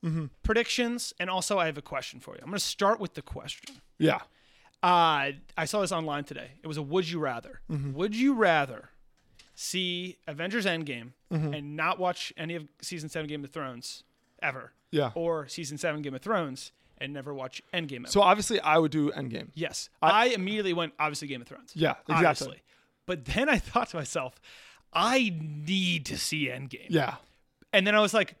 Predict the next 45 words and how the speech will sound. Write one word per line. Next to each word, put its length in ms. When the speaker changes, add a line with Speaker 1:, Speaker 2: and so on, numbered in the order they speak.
Speaker 2:
"But 100
no, 100
no, 160
no. 200
I 200
need 680
to 140
see 260
Thrones." 560
And 80
I 20
kinda 220
debated 300
in 40
my 100
head 140
for 80
a 40
little 120
bit. 220
The 140
answer 180
is 100
Thrones 300
Speaker 1:
Can 80
Speaker 2:
for 40
Speaker 1:
I 40
Speaker 2:
me. 80
Speaker 1:
ask 80
you, 140
can 120
I 40
ask 100
you 80
this 80
question? 320
Would 240
you 220
be 180
allowed 240
to 60
find 200
out 120
the 80
ending? 280